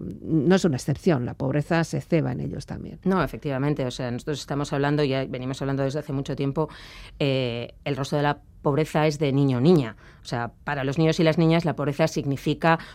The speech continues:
Speaker 2: pues, carecer de ac-, de acceso a aspectos esenciales de la vida, como la nutrición, la salud, el agua, la educación, o, bueno, pues un lugar donde refugiarse. Pero, bueno, pues estamos hablando de esos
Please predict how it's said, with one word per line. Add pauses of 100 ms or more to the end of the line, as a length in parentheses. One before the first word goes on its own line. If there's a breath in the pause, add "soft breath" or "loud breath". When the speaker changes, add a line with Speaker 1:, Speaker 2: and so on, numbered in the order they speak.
Speaker 2:
pues,
carecer
de
ac-,
de
acceso
a
aspectos
esenciales
de
la
vida,
como
la
nutrición,
la
salud,
el
agua,
la
educación, (320 loud breath)
o,
bueno,
pues
un
lugar
donde
refugiarse. (380 loud breath)
Pero,
bueno,
pues
estamos
hablando
de
esos